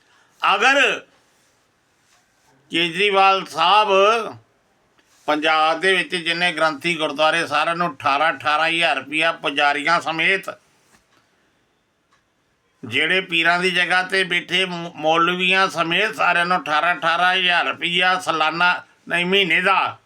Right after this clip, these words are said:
ਹਰ ਮਹੀਨੇ ਅਠਾਰਾਂ, ਅਠਾਰਾਂ ਹਜ਼ਾਰ ਰੁਪਇਆ ਦੇਣ ਦਾ ਜਿਹੜਾ ਐਲਾਨ ਕੀਤਾ, ਉਹ 'ਤੇ ਅਮਲ ਕਰ ਲੈਣ, ਉਹਨੂੰ ਸ਼ੁਰੂ ਕਰ ਦੇਣ।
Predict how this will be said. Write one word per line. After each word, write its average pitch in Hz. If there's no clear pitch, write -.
ਹਰ 208
ਮਹੀਨੇ 175
ਅਠਾਰਾਂ, 160
ਅਠਾਰਾਂ 175
ਹਜ਼ਾਰ 196
ਰੁਪਇਆ 175
ਦੇਣ 165
ਦਾ 180
ਜਿਹੜਾ 185
ਐਲਾਨ 170
ਕੀਤਾ, 180
ਉਹ 208
'ਤੇ 214
ਅਮਲ 208
ਕਰ 190
ਲੈਣ, 190
ਉਹਨੂੰ 190
ਸ਼ੁਰੂ 190
ਕਰ 185
ਦੇਣ। 190